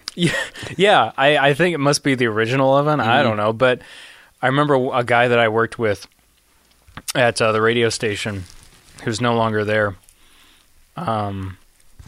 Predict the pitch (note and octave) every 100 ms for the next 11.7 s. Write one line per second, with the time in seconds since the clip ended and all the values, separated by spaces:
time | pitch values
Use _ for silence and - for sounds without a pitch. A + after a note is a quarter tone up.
0 | - - - - - - - - D#3+ D3+
1 | C3 A#2+ A2+ - - - D3+ - F3+ C#3
2 | D3+ C#3 - C3 D#3 C#3 D3 E3+ F3 D#3
3 | D3 C3 - - - - - - _ _
4 | F4+ - B2 A2+ G2+ - _ _ _ -
5 | - - E3+ G#3 B2+ G#2+ - B2+ B2 B2+
6 | C#3+ C3+ B2 A#2+ - A#2 G2+ A2 G#2 G2
7 | F#2+ A2+ G#2+ G#2+ G2+ F#2+ - _ _ -
8 | - _ _ _ - - C3+ G#2+ G2+ F#2+
9 | F#2+ - - A2 G#2+ - A2 G#2+ G2+ G2
10 | G#2+ G2+ - G2 G2 G2+ G#2+ B2 A2 G#2
11 | - C#3 A#2+ F#2+ - G#2 F#2+